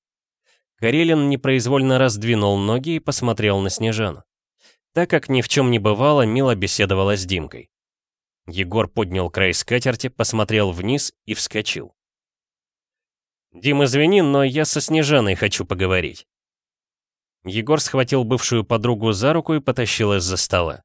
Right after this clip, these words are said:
"Ты что делаешь?" — закричала она, но Карелин её не слушал.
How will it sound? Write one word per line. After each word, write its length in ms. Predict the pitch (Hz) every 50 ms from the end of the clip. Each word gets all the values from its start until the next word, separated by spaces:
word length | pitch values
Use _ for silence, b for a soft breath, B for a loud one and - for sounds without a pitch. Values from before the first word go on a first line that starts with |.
| _ _ _ _ _ _ _ _ _ _ _ _ _ _ _ _ _ _ _ _
"Ты 80 | - 160
что 220 | - - - 226
делаешь?" — 540 | 220 196 226 208 160 120 107 104 - - - _ _ _ _ _ _ _ _ _ _ _ _ -
закричала 760 | 90 92 87 - 101 98 98 - - 107 101 98 95 92 92
она, 200 | 95 113 135 135
но 180 | 113 101 92
Карелин 500 | - - 101 101 117 135 135 120 104 95
её 300 | 92 85 92 90 87 95
не 140 | 92 92 104
слушал. 540 | - - 104 95 85 80 - - 58 -